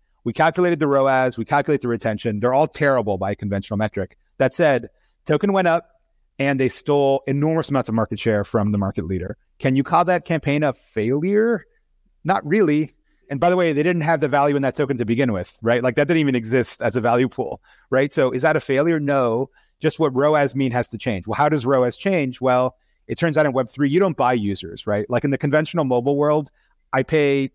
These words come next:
a cac of a hundred dollars for Facebook. The user comes in, I have an L T V, and then they churn out. That is the life cycle. Not how it works in Web three. You don't buy users, you rent them,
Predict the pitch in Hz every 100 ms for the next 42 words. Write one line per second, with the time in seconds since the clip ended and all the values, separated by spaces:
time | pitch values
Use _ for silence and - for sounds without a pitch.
0 | _ _ 127 - 131 131 117 147 139 123
1 | 123 - - 113 - 151 113 113 123 120
2 | 113 127 131 113 117 120 107 - 117 120
3 | 165 185 - _ - 120 120 117 - 117
4 | 98 82 - - 135 151 143 113 107 -
5 | 104 95 - _ _ 139 147 143 143 143
6 | 123 - 101 82 _ _ - 151 151 160
7 | 165 135 110 101 104 123 127 101